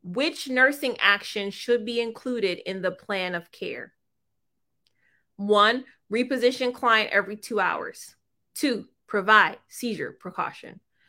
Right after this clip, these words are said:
Three, monitor fluid input and output. Four, monitor blood pressure every fifteen minutes. What do you say? Mm.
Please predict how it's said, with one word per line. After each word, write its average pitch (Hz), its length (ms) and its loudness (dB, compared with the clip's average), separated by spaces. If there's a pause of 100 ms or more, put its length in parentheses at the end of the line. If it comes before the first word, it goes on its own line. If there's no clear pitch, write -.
(280)
Three, 202 520 -4
monitor 202 840 2
fluid 202 400 -2
input 196 500 -4
and 165 220 -8
output. - 460 -6 (680)
Four, 175 400 4
monitor 190 560 -2
blood 180 320 -4
pressure - 440 -14 (120)
every 190 320 -12 (240)
fifteen 214 640 -4
minutes. - 680 -8 (1000)
What 262 80 -4
do 311 60 2
you 320 100 2
say? 220 340 -4 (2500)
Mm. 220 1000 -4